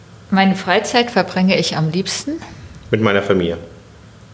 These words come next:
Speaker 1: Das war die Überleitung zu Satz neun. Familie ist?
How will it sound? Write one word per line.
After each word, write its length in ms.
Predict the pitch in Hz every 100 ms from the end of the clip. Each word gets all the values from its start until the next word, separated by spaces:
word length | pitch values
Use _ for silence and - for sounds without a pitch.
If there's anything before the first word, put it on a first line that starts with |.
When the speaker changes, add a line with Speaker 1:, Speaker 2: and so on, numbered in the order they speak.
| - -
Speaker 1:
Das 220 | 160 -
war 120 | 175
die 120 | 180
Überleitung 560 | 180 202 202 220 220 208
zu 180 | 214 196
Satz 300 | 196 202 -
neun. 380 | 202 214 269 -
Familie 680 | - 170 175 196 233 233
ist? 380 | 247 302 - -